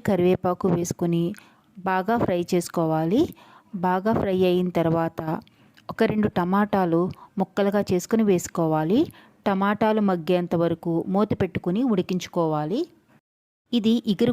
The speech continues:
కూర అండి, పులుసు పెట్టుకోరు, అందుకని టమాటా వేసుకుంటాము. అదేవిధంగా టమాటా ఇప్పుడు మగ్గిన తర్వాత మనము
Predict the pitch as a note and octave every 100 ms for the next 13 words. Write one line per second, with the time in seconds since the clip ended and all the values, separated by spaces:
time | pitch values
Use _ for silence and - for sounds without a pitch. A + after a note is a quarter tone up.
0 | A#3 G#3+ F#3 E3+ A3 D#4 G#3+ G3+ - G#3
1 | - - E3 E3 C#4 - G3 F#3+ - B3+
2 | G#3 F#3 F#3+ G3+ G#3+ F#3+ F3+ - E3 D#3+
3 | D#3 F#3+ D#4+ - _ - - - - G3+
4 | A3 A#3 G3 F#3 F3+ F3 E3+ - - _
5 | _ G3 F#3+ A3 A3+ A3+ A3 G3 F3+ F#3
6 | - _ G3 F#3 F3 G#3 G3 F3+ F3 F3
7 | F3+ E3 E3+ - - A#3 A3+ F#3+